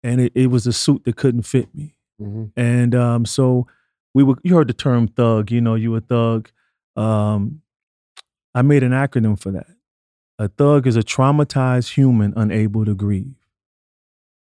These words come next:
Speaker 1: And that's when I look at, when I go talk to gang members or those who call themselves thugs, they break down in front of me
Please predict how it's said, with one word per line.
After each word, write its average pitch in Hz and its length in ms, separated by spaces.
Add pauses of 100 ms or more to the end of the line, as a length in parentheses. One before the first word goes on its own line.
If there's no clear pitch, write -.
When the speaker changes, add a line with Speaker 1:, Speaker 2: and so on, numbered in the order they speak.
(140)
Speaker 1:
And 117 160
that's 135 280
when 120 100
I 117 80
look 135 260
at, 139 160
when 117 120
I 117 80
go 127 220
talk 131 340
to 127 80
gang 127 320
members 107 360
or 104 60
those 123 360
who 117 100
call 120 260
themselves 113 480
thugs, 110 520 (1040)
they 127 100
break 131 320
down 139 280
in 123 60
front 160 280
of 135 80
me 117 320